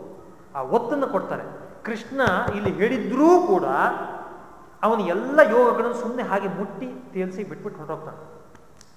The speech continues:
ಯಜ್ಞದ ಅಂಶವನ್ನು ಮುಖ್ಯವಾಗಿ ಕೃಷ್ಣ ತಗೊಳ್ತಾನೆ. ಯಜ್ಞ, ದಾನ, ಯಜ್ಞ, ತಪಸ್, ಈ ಮೂರನ್ನ ಪದೇ ಪದೇ ಪದೇ ಪದೇ ಅಲ್ಲಿ ಹೇಳ್ತಾ ಹೋಗ್ತಾನೆ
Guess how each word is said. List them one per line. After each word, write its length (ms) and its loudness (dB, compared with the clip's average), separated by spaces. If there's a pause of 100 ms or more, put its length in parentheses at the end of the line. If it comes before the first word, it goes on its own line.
(580)
ಯಜ್ಞದ 340 2
ಅಂಶವನ್ನು 500 2
ಮುಖ್ಯವಾಗಿ 600 0
ಕೃಷ್ಣ 260 -6
ತಗೊಳ್ತಾನೆ. 440 0 (960)
ಯಜ್ಞ, 300 0 (680)
ದಾನ, 360 6 (440)
ಯಜ್ಞ, 300 0 (320)
ತಪಸ್, 520 -2 (380)
ಈ 100 -8
ಮೂರನ್ನ 440 -2
ಪದೇ 440 0
ಪದೇ 280 0
ಪದೇ 280 0
ಪದೇ 200 -4
ಅಲ್ಲಿ 180 -4
ಹೇಳ್ತಾ 260 -2
ಹೋಗ್ತಾನೆ 360 -6